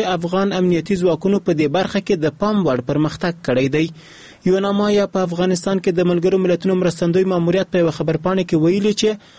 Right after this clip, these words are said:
افغان ځواکونه اوس د انتخاباتو د امنیتي پلانونو رهبري په غاړه لري او وړتیاوې یې لوړې شوې دي. د خبرپاڼې په اساس یوناما دغه څرګندونې وروسته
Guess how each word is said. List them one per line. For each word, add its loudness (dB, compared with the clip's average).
افغان 0
ځواکونه 0
اوس 2
د 0
انتخاباتو -2
د 0
امنیتي 0
پلانونو 2
رهبري 0
په 0
غاړه 0
لري 0
او 2
وړتیاوې 0
یې 2
لوړې 0
شوې 0
دي. 2
د 0
خبرپاڼې -2
په 0
اساس -2
یوناما 0
دغه -2
څرګندونې 2
وروسته -2